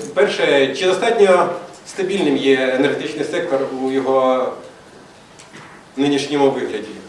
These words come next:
Які зміни необхідно впровадити у першу чергу? При цьому, як, е, м, держава захищає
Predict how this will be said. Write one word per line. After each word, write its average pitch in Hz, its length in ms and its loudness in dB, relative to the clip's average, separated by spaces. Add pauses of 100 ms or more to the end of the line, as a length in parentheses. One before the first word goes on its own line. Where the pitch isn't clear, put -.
(140)
Які 175 220 -4
зміни 190 480 4 (380)
необхідно 151 420 -2
впровадити 139 680 0 (180)
у 143 80 -4
першу - 380 0
чергу? - 300 -6 (880)
При - 260 6
цьому, 226 240 6
як, 175 320 6
е, 180 240 6 (200)
м, 131 120 -4 (1600)
держава 196 440 4
захищає 170 580 4